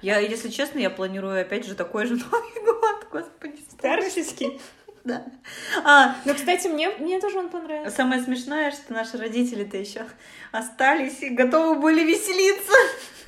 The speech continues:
Speaker 2: Мы такие, типа, «Я думаю о своём здоровье, мне хочется поспать,
Speaker 1: Нет.
Speaker 2: я иду и сплю».
Speaker 1: Ну, п-, у них просто втор-, похоже, второе дыхание, знаешь, как Кросби же.
Speaker 2: Да,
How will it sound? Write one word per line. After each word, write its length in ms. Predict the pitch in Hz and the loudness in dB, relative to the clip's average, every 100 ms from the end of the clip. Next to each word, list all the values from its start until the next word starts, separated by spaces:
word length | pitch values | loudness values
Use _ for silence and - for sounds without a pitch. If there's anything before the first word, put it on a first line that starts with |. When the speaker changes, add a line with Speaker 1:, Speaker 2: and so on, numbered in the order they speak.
| - - _ _ _ _ _ 381 349 - - 381 - _ _ - _ _ _ _ _ - - - 370 | -20 -20 _ _ _ _ _ -2 -2 -2 -14 -16 -20 _ _ -20 _ _ _ _ _ -20 -18 -14 -12
Speaker 2:
Мы 240 | - 302 349 | -8 -6 -4
такие, 420 | 339 269 285 311 | -4 -4 -2 0
типа, 300 | 294 269 320 - 403 254 | 2 2 0 -2 -10 -8
«Я 280 | 226 277 | -6 -4
думаю 340 | 359 285 359 302 | -4 -6 -6 -8
о 40 | |
своём 260 | 277 294 294 | -8 -8 -6
здоровье, 420 | 277 285 277 339 | -2 -2 -2 -6
мне 180 | 285 269 | -4 -4
хочется 340 | 320 320 - | -4 -8 -10
поспать, 440 | - 311 - 339 214 | -6 -6 -4 -4 0
Speaker 1:
Нет. 120 | 208 | 2
Speaker 2:
я 180 | 330 311 | 2 2
иду 120 | 262 | 0
и 40 | 403 | -2
сплю». 340 | - 311 392 - - 247 - - - _ _ 175 | -2 -8 -8 -8 -20 -20 -20 -20 -20 _ _ -18
Speaker 1:
Ну, 260 | 170 214 | -12 -12
п-, 160 | 208 185 | -10 -8
у 220 | - 196 | -4 -2
них 180 | 202 - | -4 -2
просто 280 | 220 247 - | -4 -4 -10
втор-, 340 | - 220 - | -2 -2 -2
похоже, 320 | 208 254 247 | -4 -4 -6
второе 300 | - 208 208 | -4 -2 -2
дыхание, 380 | 202 240 208 185 | -2 0 -2 -2
знаешь, 240 | 180 196 247 | -6 -6 -4
как 180 | 190 190 | -6 -6
Кросби 480 | - 208 214 180 190 | -4 -2 -2 -4 -6
же. 440 | 233 - 311 - 359 359 - - - | -6 0 0 2 -2 -4 -8 -14 -8
Speaker 2:
Да, 500 | 226 214 196 185 226 | -4 -2 -2 -4 -6